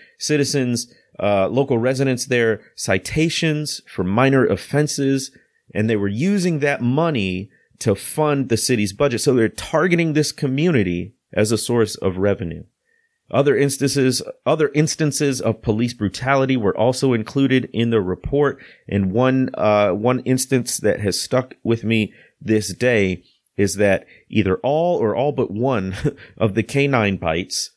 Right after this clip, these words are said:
that were reported, uh, happened to black people.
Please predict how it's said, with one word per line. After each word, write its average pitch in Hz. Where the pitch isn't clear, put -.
that 107
were 107
reported, 98
uh, 85
happened 110
to 139
black 110
people. -